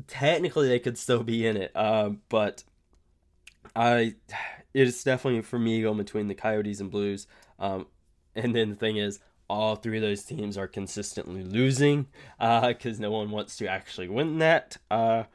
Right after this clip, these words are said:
because then they'll have to play either Vegas or Colorado. Um, and right now, you know, with the Hurricanes win, uh, last night, they're still in second place in the N H L behind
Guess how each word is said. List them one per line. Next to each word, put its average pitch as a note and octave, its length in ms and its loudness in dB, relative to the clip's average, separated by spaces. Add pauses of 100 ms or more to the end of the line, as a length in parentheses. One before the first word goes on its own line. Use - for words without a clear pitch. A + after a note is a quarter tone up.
(360)
because G#2+ 400 -4
then G#2+ 140 -4
they'll G2+ 100 -2
have G2+ 200 -6
to G2+ 80 -14
play G2 180 -4
either G2 260 -6
Vegas F#2+ 460 -4 (160)
or F#2+ 120 -8
Colorado. F#2+ 680 0 (280)
Um, G#2 380 0 (220)
and A2 340 -2
right E3 220 6
now, A#2 260 8
you G#2+ 120 0
know, G#2 100 2
with G#2+ 100 -2
the G#2+ 120 -2
Hurricanes A2 520 -2
win, A2 380 0 (340)
uh, G2+ 300 4
last G#2+ 480 4
night, G#2+ 320 0
they're G#2+ 180 0
still D3+ 460 2
in B2+ 280 2
second A#2+ 520 0
place A2 360 0
in A2+ 260 2
the A2 200 0
N G#2+ 140 0
H G#2 280 0
L A2 200 2
behind G#2 400 -2